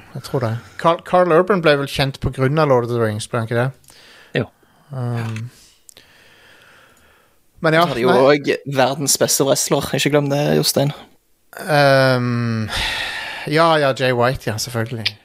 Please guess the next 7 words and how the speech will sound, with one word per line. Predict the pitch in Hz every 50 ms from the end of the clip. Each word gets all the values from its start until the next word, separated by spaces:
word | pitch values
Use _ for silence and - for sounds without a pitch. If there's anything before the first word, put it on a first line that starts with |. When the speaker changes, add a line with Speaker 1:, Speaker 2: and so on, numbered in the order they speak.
| _ _ -
Speaker 1:
Ja. | 113 113 117 - _ _ _ _ _ _ _ _
Speaker 3:
Mhm. | - 135 - 165 - 131 131 135 160 175 175 - _ _ _ _
Speaker 1:
<laughs> | - - - - - - - - _ - - _ _ _ - - - - - - - - _ _ _ _ _ _ _ _ -
Um, | - 147 143 143 143 139 139 139 147 - _ _ _ _
men | - 165 156 165
ja, | 175 196 220
så | 214 - 202 190